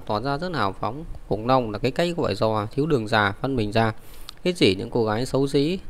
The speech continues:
như là Đông Thủy vậy. Tuy không biết cái gì là khủng long, nhưng thiếu gia đường già thông minh. Khi giải thích hỏi bọn hắn đã thấy còn nhím chưa.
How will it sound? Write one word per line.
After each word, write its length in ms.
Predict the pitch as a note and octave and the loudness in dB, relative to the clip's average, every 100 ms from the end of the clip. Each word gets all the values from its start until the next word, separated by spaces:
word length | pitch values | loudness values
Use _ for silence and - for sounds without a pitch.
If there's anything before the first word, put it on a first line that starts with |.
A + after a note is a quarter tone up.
| - | -4
như 160 | B2+ | -4
là 120 | G#2 G2 | -2 -2
Đông 200 | A#2+ G#2+ | -2 0
Thủy 240 | C3 G2 | 0 2
vậy. 200 | G#2 F#2+ - - - - - - - | 2 0 -4 -10 -10 -12 -14 -14 -2
Tuy 180 | - D3 | 6 8
không 160 | C#3 C#3 | 8 4
biết 100 | E3 | 2
cái 100 | F3 | 4
gì 160 | D3+ A2+ | 4 4
là 100 | G#2 | 2
khủng 280 | A2 G2+ A#2 | -2 -2 2
long, 160 | C#3+ D#3 E3 C#3 | 2 0 -4 -2
nhưng 340 | C3 A#2 A#2 | 0 2 2
thiếu 200 | - C#3+ | 4 4
gia 220 | D3+ B2 | 6 6
đường 220 | B2 B2 | 4 2
già 220 | A#2 A#2 G#2 | 4 6 4
thông 220 | A#2 A2 | 2 2
minh. 180 | A#2 G#2+ - - - - - | 2 2 -6 -8 -10 -12 0
Khi 180 | - A#2 | 4 6
giải 160 | G#2+ G2 | 6 4
thích 200 | E3+ D#3+ C#3 | 2 2 0
hỏi 200 | F#2+ G2 | 0 0
bọn 160 | G#2+ | 0
hắn 280 | G#2+ C3 D#3+ | 0 -2 -2
đã 120 | D#3 | -2
thấy 240 | D3 C#3+ D#3 | 2 2 2
còn 200 | C#3+ A2 | -2 -2
nhím 180 | A2 B2+ | -2 -2
chưa. 180 | - | 2